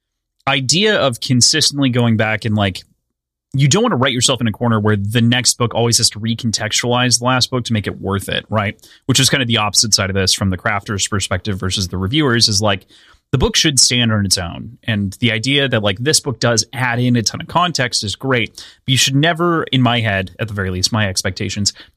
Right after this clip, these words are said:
I don't feel like it's ever something that you should seek to do, to write something that then goes back and alters so much of a book that it recontextualizes it in a very different way. 'Cause sometimes that can ruin the magic of the original book or book series sometimes.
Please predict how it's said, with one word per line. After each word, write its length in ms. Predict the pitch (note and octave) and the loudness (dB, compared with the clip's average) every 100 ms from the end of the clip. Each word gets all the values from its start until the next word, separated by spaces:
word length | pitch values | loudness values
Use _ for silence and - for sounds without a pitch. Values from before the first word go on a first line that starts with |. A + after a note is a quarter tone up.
| - | -2
I 40 | |
don't 160 | C#3 F3 | -2 0
feel 140 | F3+ | 0
like 120 | E3 | 0
it's 180 | C#3 A#2+ - | 0 -2 -2
ever 200 | C3+ C3 | -2 0
something 260 | C3 A#2+ | 0 0
that 60 | A#2 | 0
you 80 | A2 | 0
should 180 | A2+ | 0
seek 220 | G2 - - | 0 -2 -4
to 80 | |
do, 180 | A2+ A2 | -2 -2
to 100 | G#2 | -2
write 280 | G2 A#2 B2 | -2 -2 0
something 560 | - A2+ G2+ A2 G2+ G2+ - _ _ - | 0 0 -2 -2 -2 -6 -12 _ _ -4
that 340 | G#2 G#2 G2 | 0 0 0
then 400 | A2 A2 A#2 A2 | -4 0 2 2
goes 260 | G#2+ G#2+ G#2 | 2 2 0
back 280 | A#2 A2+ G2+ | 0 -2 -4
and 100 | G#2+ | -4
alters 380 | G2+ G#2+ A2 - | -4 -2 0 0
so 200 | - A2+ | 2 2
much 240 | A2 G#2+ | 2 0
of 60 | A#2 | -4
a 40 | |
book 280 | G2+ A#2 - | 0 -2 0
that 100 | A2 | -6
it 60 | |
recontextualizes 880 | G#2 G#2+ A#2 G2+ G#2 - A2 G2 G#2+ | -4 -2 -2 -2 -2 -2 0 0 2
it 120 | G#2+ | 0
in 80 | G2+ | -2
a 40 | |
very 240 | G2 G2+ F#2+ | -2 -2 -4
different 280 | G#2 G2 G2 | -6 -6 -2
way. 360 | G#2+ G2+ B2+ C3+ | 0 0 -2 0
'Cause 160 | - D3 | 2 4
sometimes 340 | A3+ B3+ C#3+ | 2 0 2
that 100 | C#3 | 0
can 220 | C#3 B2 | 2 -2
ruin 340 | A2 C#3 D3 B2+ | 0 2 4 4
the 60 | |
magic 520 | G2+ G#2 B2 B2 G2 G#2+ | 4 2 0 -2 -4 -4
of 60 | |
the 100 | G2 | -6
original 500 | G2 G2 G#2 F#2+ F#2+ - _ _ | -4 -2 0 0 -2 -6 _ _
book 260 | C3 B2 - | -2 -2 -4
or 60 | |
book 160 | G2 - | -4 0
series 360 | - C#3+ C#3 B2 | 0 2 2 2
sometimes. 640 | C3 B2 B2 A#2+ B2+ - | 2 0 0 2 2 0